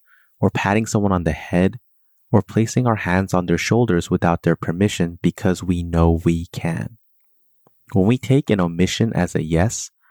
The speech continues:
regular life can be the opposite of prize fighting in the worst ways.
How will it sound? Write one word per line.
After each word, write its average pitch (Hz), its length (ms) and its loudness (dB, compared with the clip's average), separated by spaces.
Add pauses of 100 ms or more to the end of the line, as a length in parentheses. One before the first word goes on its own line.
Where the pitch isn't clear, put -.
(800)
regular 123 420 2
life 107 300 0
can 104 140 -6
be 92 140 -2
the - 180 -6
opposite - 400 0
of - 120 -10
prize 104 320 0
fighting 80 500 -2 (160)
in 92 180 -4
the 90 100 2
worst 82 400 -2
ways. - 520 -6